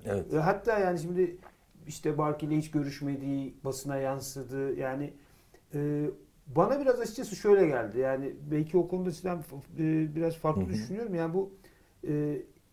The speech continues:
Speaker 2: aslında Avrupa, Avrupa İns-, Demirtaş'a yapıldığı gibi, Demirtaş davasında yapıldığı gibi o Avrupa İnsan Hakları Mahkemesi'ne bir, e, falso verilmek istendi. Onun etrafından dolaşılmak istendi ama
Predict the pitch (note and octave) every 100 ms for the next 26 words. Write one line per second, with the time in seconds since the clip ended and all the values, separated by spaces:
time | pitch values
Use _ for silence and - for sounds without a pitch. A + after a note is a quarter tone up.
0 | _ - D#3+ F3 F#3 F#3+ D#3 F3 F#3+ G3
1 | F#3 C#3 - D3 F#3+ A#3 G#3 G#3 F#3+ -
2 | F#3 F#3 F3 C3 A#2 C#3 D#3+ E3+ D#3+ D#3
3 | D3 D3+ D#3 D#3 D3+ - D#3 F3 C#3+ C#3
4 | D#3 E3 E3 F3 E3+ F3 E3+ F3 E3+ E3
5 | D#3+ - E3 E3 - F3 F3+ F3 D#3+ -
6 | - _ - _ - C#3+ D3+ C#3 - F#3
7 | F3+ D3 G#2 A#2 G#2+ G#2+ G2+ - A#2+ A2
8 | C#3+ C#3 D#3 D#3+ E3 - D3+ - D#3+ D#3+
9 | F3+ G3 F#3+ F#3+ F#3 F3+ F3+ E3+ - F3+
10 | F#3+ A#3+ C4 A3+ D#3